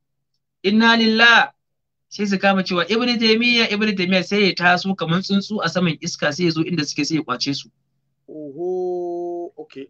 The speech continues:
Speaker 2: okay. Yeah, okay.
Speaker 1: Sai su ne za su gaya mai abin da ya faru. "Ai, mun shiga cikin bala'i, Ibn Taymiyyah. Muna kiran sunanka, sai ga ka zo ka kwace mu."
Speaker 2: Okay, okay.
Speaker 1: Ka fahimta?
Speaker 2: Na'am.
Speaker 1: Da suka gaya mai wannan, sai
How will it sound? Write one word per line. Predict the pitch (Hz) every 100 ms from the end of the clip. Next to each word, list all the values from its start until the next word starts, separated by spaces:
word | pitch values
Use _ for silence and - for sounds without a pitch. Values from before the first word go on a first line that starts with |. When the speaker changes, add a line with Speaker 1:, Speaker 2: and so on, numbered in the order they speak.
| -
Speaker 2:
okay. | - 156 190 _ _ _
Yeah, | 120 82 _ _
okay. | - 165 202 -
Speaker 1:
Sai | 127 220 247
su | 240 285 330
ne | 285 226
za | 233
su | 214
gaya | 196 220 202
mai | 196
abin | 165 208
da | 185
ya | 190
faru. | 180 170
"Ai, | 185 262 285 285 277
mun | 277
shiga | 269 247
cikin | 254 233 254
bala'i, | 233 233 240 226
Ibn | 220 233
Taymiyyah. | 208 196 214 208 - _ _ _ _
Muna | 180 247 233
kiran | 196 254 233
sunanka, | 202 220 226 214
sai | 208
ga | 196
ka | 185 196
zo | 196
ka | 196 202
kwace | 180 - 190
mu." | 175 135 _ _ _ _ _ _ _ _ _ _ _ _ -
Speaker 2:
Okay, | - 151 202 - _ _ _ _ _ _ -
okay. | 113 160 208 -
Speaker 1:
Ka | 226
fahimta? | 269 247 294 294 226 - - - - _ _
Speaker 2:
Na'am. | 151 131 98 _ _ _ _ _ _ _
Speaker 1:
Da | 147
suka | 247 262
gaya | 233 254 233
mai | 226
wannan, | 220 240 196
sai | 220